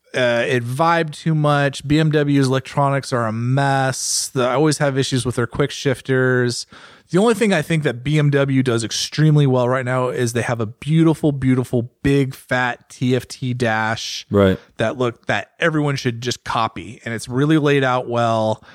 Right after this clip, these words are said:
Speaker 1: and it looks great. It's really bright. K T M has a good one, too.
Speaker 2: Yeah, K T M's is pretty
Speaker 1: Um,
Speaker 2: decent.
Speaker 1: I, it,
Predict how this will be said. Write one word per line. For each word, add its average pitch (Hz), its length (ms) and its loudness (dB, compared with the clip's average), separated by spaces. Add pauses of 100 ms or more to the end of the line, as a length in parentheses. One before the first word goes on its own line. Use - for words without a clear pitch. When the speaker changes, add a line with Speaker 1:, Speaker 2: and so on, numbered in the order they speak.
(160)
Speaker 1:
and 110 140 -4
it 104 40 -2
looks 120 360 -4
great. 113 400 -2
It's - 180 -12
really 127 220 0
bright. 110 440 -2
K 226 140 0
T 143 160 -2
M 139 120 2
has 117 120 0
a 110 40 -6
good 113 120 -2
one, 107 160 -2
too. 113 460 0
Speaker 2:
Yeah, 123 80 6
K 139 180 4
T 131 140 4
M's 110 120 4
is 98 80 0
pretty 104 200 2
Speaker 1:
Um, 104 120 4
Speaker 2:
decent. 101 260 2 (720)
Speaker 1:
I, 127 140 -4 (400)
it, 190 180 0